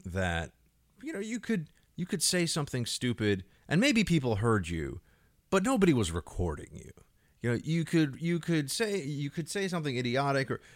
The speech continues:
you know, the, the chance of you writing an email. I, I, I remember this. This, this was a very, uh, distinct thing that happened at my school. Someone wrote a terrible email to a professor, um, that,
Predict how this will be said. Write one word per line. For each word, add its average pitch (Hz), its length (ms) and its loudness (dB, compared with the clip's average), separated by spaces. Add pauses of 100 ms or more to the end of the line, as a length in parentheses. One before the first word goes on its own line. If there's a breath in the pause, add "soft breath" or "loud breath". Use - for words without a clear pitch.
(120 soft breath)
you 151 80 0
know, 139 100 4
the, 135 260 -6
the 143 140 2
chance 233 340 4
of 170 140 4
you 139 140 4
writing 117 440 4
an 101 60 4
email. 107 380 4
I, 151 100 8
I, 170 140 6
I 170 160 6
remember 160 400 8
this. 87 160 0
This, 123 200 -4
this 131 220 -2
was 113 120 -2
a 98 40 0
very, 101 420 2
uh, 87 300 -2
distinct 104 460 -2
thing 101 240 -2
that 92 100 -2
happened 92 320 -2
at 85 60 -4
my 82 100 -4
school. 90 480 -2 (380 soft breath)
Someone 165 560 2
wrote 113 500 4 (220)
a 104 200 0
terrible 170 720 2
email 92 600 0 (480)
to 123 360 4
a 104 80 2
professor, 98 1080 -4 (680)
um, 80 600 -6
that, 95 500 0